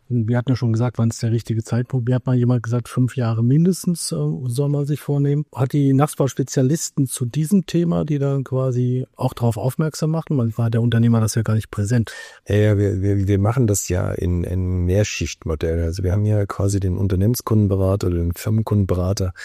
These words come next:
Speaker 2: als primären Ansprechpartner für die Unternehmerinnen und den Unternehmer für diese strategischen Positionierungen. Wir bringen aber gerade auch in diesem Projekt Mittelstandssparkasse, von dem ich eben sprach,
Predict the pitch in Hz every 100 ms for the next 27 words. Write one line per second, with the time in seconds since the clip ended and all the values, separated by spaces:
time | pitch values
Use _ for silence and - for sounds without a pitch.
0 | - - - 95 - - 95 101 92 92
1 | 110 101 - 90 107 - 98 - - 85
2 | - 92 87 87 87 90 85 85 95 92
3 | 92 90 87 85 90 90 - 90 82 78
4 | 90 87 87 - - - - - - 92
5 | 85 98 98 98 98 _ - - 80 -
6 | 92 92 87 80 95 87 - 80 76 73
7 | 76 76 80 85 - 110 95 90 - -
8 | 80 110 - - 117 - - - 92 90
9 | 87 87 92 - 92 90 - 113 123 -
10 | 107 - - 104 - 101 - 98 98 101
11 | - 92 92 - 92 92 95